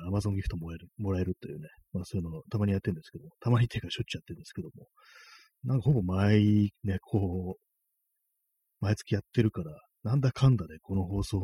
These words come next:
もほぼ毎日っていう感じになってしまってますね。実際なんかその何日やればいいとかそういうのがね、ありますけども。まあ、今回のあれで言ったらこう、なんだろうな、八日か十日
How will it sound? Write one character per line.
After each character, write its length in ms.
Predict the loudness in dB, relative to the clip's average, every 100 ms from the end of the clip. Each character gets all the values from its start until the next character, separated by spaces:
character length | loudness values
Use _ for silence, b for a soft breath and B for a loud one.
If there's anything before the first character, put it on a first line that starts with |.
| -2
も 360 | -2 -4 -6 -6
ほ 120 | -4
ぼ 140 | -2
毎 220 | -4 -4
日 240 | -6 -8 -10
っ 40 |
て 100 | -6
い 20 |
う 40 | -4
感 200 | -2 -2
じ 120 | 0
に 280 | 0 0 0
な 80 | -2
っ 20 |
て 80 | -6
し 100 | -16
ま 60 |
っ 20 | -16
て 100 | -20
ま 60 | -20
す 160 | -18
ね。 80 | -16 -18 _ B B B B B _
実 100 | -10
際 180 | 0 4
な 80 | 6
ん 20 |
か 80 | 4
そ 80 | 4
の 140 | 4
何 160 | 4 4
日 220 | 2 0
や 60 |
れ 80 | -2
ば 120 | -2
い 60 | -4
い 20 |
と 100 | -8
か 60 | -10
そ 140 | -6 -4
う 60 |
い 20 |
う 20 | -4
の 80 |
が 120 | -8 -18 _ _ _ _
ね、 100 | -10 -6
あ 20 |
り 80 | -2
ま 120 | -2
す 60 | -2
け 80 | -6
ど 100 | -12
も。 160 | -18 -20 _
ま 80 | -14
あ、 40 | -14 -16
今 160 | -2 0
回 160 | 2 0
の 80 |
あ 80 | 0
れ 80 | 0
で 40 |
言 80 | -2
っ 20 | 0
た 100 | 2
ら 80 | 2
こ 240 | 0 -8 -12 B B B B B _ _ _ _ -12
う、 20 |
な 60 |
ん 20 | -10
だ 80 |
ろ 80 | -12
う 40 | -18
な、 60 | -16 -14 -16 _ _ _ _ _ _ _ _ _ _ 2
八 240 | 2 2
日 180 | 0 -2
か 140 | 0
十 260 | 0 -2 -2
日 240 | 0 0